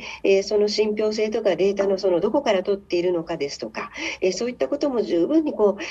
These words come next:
えー、ご覧いただきながらやっていただきたいと思います。昔で言うとこう、トイレットペーパーがなくなると言って走ったとか、ああいうふうに、えー、し-、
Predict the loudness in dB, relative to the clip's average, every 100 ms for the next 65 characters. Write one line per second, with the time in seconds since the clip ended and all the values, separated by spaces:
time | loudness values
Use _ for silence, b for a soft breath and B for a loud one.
0 | B 2 4 2 2 0 -2 -4 -2 -2
1 | 0 0 2 0 -2 0 2 2 -2 -4
2 | -2 0 0 0 0 0 0 -4 B 0
3 | 0 0 0 2 -2 -2 -2 2 2 4
4 | 0 2 2 2 -4 -2 -4 -2 0 0
5 | 0 -4 0 -2 -2 B B -6 -6 -6
6 | -8 -6 -4 -4 -2 -4 -2 -2 -4 B
7 | B B 2 4 2 0